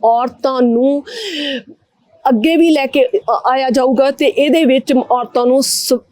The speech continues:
ਸਵੈ ਸੁਰੱਖਿਆ ਦਾ ਬਹੁਤ ਵਧੀਆ ਮਾਹੌਲ ਦਿੱਤਾ ਜਾਊਗਾ ਤੇ ਸਮਾਜ ਦੀਆਂ ਔਰਤਾਂ ਦੇ ਵਿੱਚ ਇੱਕ ਵਿਸ਼ਵਾਸ ਪੈਦਾ ਕੀਤਾ ਜਾਊਗਾ ਤੇ ਪੰਜਾਬ ਦੇ ਮਾਹੌਲ ਦੇ ਵਿੱਚ,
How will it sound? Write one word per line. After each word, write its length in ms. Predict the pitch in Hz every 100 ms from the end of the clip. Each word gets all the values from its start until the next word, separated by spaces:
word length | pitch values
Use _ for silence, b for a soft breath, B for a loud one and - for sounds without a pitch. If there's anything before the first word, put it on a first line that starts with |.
| -
ਸਵੈ 360 | - 262 269
ਸੁਰੱਖਿਆ 600 | 269 - 269 - - 330
ਦਾ 120 | 254
ਬਹੁਤ 420 | 226 214 233 285 247
ਵਧੀਆ 260 | 214 240
ਮਾਹੌਲ 380 | 233 214 226 269
ਦਿੱਤਾ 280 | 254 - 269
ਜਾਊਗਾ 380 | 254 247 247 254
ਤੇ 200 | 277 269
ਸਮਾਜ 480 | - 262 220 240
ਦੀਆਂ 220 | - 277 269
ਔਰਤਾਂ 400 | 226 220 247 233
ਦੇ 100 | 233
ਵਿੱਚ 180 | 226
ਇੱਕ 120 | 240 240
ਵਿਸ਼ਵਾਸ 460 | 220 226 233 277
ਪੈਦਾ 240 | - 220 220
ਕੀਤਾ 280 | 208 - 214
ਜਾਊਗਾ 300 | 220 - 233
ਤੇ 120 | 254
ਪੰਜਾਬ 520 | 247 233 226 247 247
ਦੇ 120 | 262
ਮਾਹੌਲ 380 | 247 202 202 226
ਦੇ 100 | 226
ਵਿੱਚ, 140 | 233